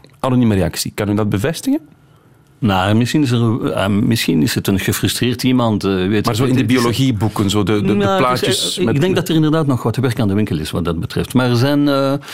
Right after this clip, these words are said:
Speaker 2: en het is ook, eh, gewe-, er is op gewezen ook in bepaalde inspecties. En meerdere scholen hebben dan, hoe zeggen ze mooi, de tering naar de nering gezet.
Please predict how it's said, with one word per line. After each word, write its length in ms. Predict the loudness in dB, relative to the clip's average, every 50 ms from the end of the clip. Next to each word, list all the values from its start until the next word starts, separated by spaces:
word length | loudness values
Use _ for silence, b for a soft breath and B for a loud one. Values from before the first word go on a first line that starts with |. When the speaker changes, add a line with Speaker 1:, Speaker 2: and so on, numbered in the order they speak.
| B B B
Speaker 2:
en 160 | B -2 0
het 140 | 0 0 0
is 120 | -2 0 2
ook, 240 | 0 0 2 2
eh, 320 | 2 2 4 4 2 2 2 0
gewe-, 360 | 0 0 0 2 2 2 0
er 300 | 0 -2 -2 0 0 0
is 120 | 0 0
op 120 | -2 -2 0
gewezen 460 | -2 0 2 2 2 2 2 2 2
ook 240 | 0 0 -2 -2 0
in 280 | 0 2 2 2 2
bepaalde 320 | 0 0 0 0 0 2 2
inspecties. 560 | 0 0 0 -2 -4 -2 0 -2 0 0 2
En 140 | 2 2 2
meerdere 440 | 4 2 2 0 0 0 0 0
scholen 420 | -2 -2 -2 0 0 2 2 2 2
hebben 220 | 2 2 2 2
dan, 200 | 2 0 0 -2 B B B B B
hoe 100 | -2 0
zeggen 140 | 2 2 2
ze 100 | 2 2
mooi, 160 | 2 2 0
de 100 | 0 -2
tering 380 | -4 -2 0 0 2 2 2 2
naar 180 | 2 0 0 0
de 80 | 0 0
nering 500 | 2 2 2 0 0 0 0 0 0 0
gezet. 360 | -2 0 0 0 -2 -4